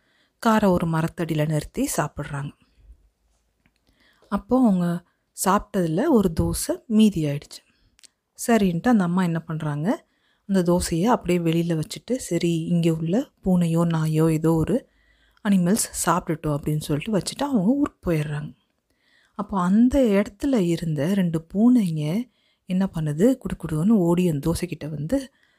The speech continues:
சண்டை போட்டுக்குது. என்ன சண்டை போட்டுக்குது? ஒரு பூனை சொல்லுது, "இந்த தோசையை நான் தான் ஃபஸ்ட்டு பார்த்தேன், அப்போ அது எனக்கு தான் சொந்தம்" அப்படின்னு சொல்லுது. இன்னொரு பூனை,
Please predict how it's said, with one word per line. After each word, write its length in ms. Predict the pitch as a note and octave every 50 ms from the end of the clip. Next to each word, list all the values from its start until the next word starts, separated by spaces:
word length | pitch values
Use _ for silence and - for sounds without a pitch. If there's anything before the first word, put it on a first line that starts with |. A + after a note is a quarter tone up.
| _ _ _
சண்டை 280 | - - A#3+ A#3+ B3 A#3+
போட்டுக்குது. 400 | - F3 D#3+ - - - - - - _ _ -
என்ன 280 | - F3+ F#3 F#3+ G#3
சண்டை 260 | G3+ - G3+ G3 G3
போட்டுக்குது? 800 | G3 G3 F#3+ - - - F#3 F#3 F#3+ F#3+ F#3+ F#3+ F#3+ G3 G3 G3 - - - - - -
ஒரு 220 | E3+ F3 G3+ F#3+
பூனை 240 | - - G3 F#3 F3 -
சொல்லுது, 380 | - E3 D#3 D#3+ D#3 G3 A3+ D4+ E4 _ _ _ _ _ _ _ _ _
"இந்த 160 | - F#3 F3 D#3+
தோசையை 380 | E3 D#3+ E3 - - F3 D#3+
நான் 200 | D#3 D3+ D3+ D3+
தான் 200 | D#3 D#3+ D#3 D#3 - -
ஃபஸ்ட்டு 300 | D#3+ - - - - D#3+ - -
பார்த்தேன், 480 | - D#3 D#3 _ - D4 D#4+ D4 G3 - _ _ _ - - -
அப்போ 260 | G3+ - - - F3
அது 120 | E3 D#3+
எனக்கு 280 | D#3+ D3+ D3+ D3+ - D#3
தான் 200 | D#3 D#3 D#3 D3+
சொந்தம்" 580 | - - - A3 A#3+ C4+ C#4 - D#3+ D3+ D3+ _ _ _ _
அப்படின்னு 400 | - - - - D3 C#3 C#3+ D3 - -
சொல்லுது. 240 | D3 D3 D3+ _ _ _ _ _ _ _ _ _ _ -
இன்னொரு 360 | G#3 G3 G3 G#3+ A#3+ A3+ -
பூனை, 400 | - - G3+ G#3 C4+ D#4+ -